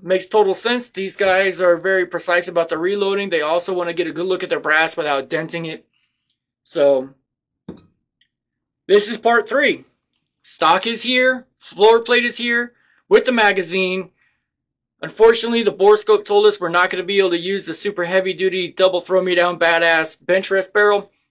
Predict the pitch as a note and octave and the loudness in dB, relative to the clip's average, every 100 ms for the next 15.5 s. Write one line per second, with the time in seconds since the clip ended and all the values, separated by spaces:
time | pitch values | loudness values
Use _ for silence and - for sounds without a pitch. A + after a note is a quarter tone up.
0 | - B2+ - B2 F#3 G3 F#3+ F#3 D#3+ D#3+ | -6 -6 -6 -6 -2 0 0 -2 -4 0
1 | E3+ D#3+ C#3+ D3+ G#3+ G#3+ G3+ G#3 G3+ - | 0 -2 -4 -2 0 2 2 2 -2 -10
2 | _ _ _ _ _ _ _ F3 G3 G3 | _ _ _ _ _ _ _ 0 2 4
3 | E3 G#3 G#3+ G3+ F3+ G3+ G#3+ G3+ G3+ G3 | 4 4 4 2 0 0 2 0 0 0
4 | G3+ G3+ F#3+ - - - A3 G#3+ - - | 2 0 -2 -12 -12 -4 0 -2 -2 4
5 | G#3+ G#3+ G#3 E3+ F3 E3 F#3 F#3+ F#3 F#3 | 6 6 4 2 -2 -2 2 4 4 2
6 | F3+ F#3 F#3 F3+ F3 - D3+ D3 - G3 | 2 2 0 -4 -8 -14 -12 -6 -2 0
7 | F3+ E3 F3+ E3 - E3+ E3 D#3+ _ _ | 0 -2 -4 -6 -4 0 0 -2 _ _
8 | D3 C#3+ C3 B2+ C#3 C#3 D#3+ F3 E3+ F3 | -8 -4 -4 -6 -6 -2 0 0 -2 -6
9 | D#3 - - D3 D3+ - D#3 C#3+ D3 D3 | -6 -10 -2 -2 -2 -6 -6 -4 -4 -4
10 | C#3 D3 G#3+ A3+ A#3 A3+ _ _ _ _ | -4 -4 -8 -8 -8 -8 _ _ _ _
11 | _ _ G3+ F#3+ F3 G#3+ A#3+ A#3 A3 G3+ | _ _ 2 4 6 4 2 2 2 2
12 | G3+ G#3 G#3 G#3 F#3+ F#3+ G3 F3 G3 F#3+ | 4 4 4 2 2 2 0 -2 -2 0
13 | F#3 F3 F3+ F3 E3+ G3+ A3 - D#3+ F3+ | 0 0 -2 -6 0 0 0 -4 -4 -2
14 | F3+ F3 F3 F#3 E3+ E3+ E3+ E3+ - F3 | -2 -6 -2 -2 0 0 0 -2 -4 -4
15 | E3 E3 D#3 D#3 D3+ | -2 -4 -4 -6 -8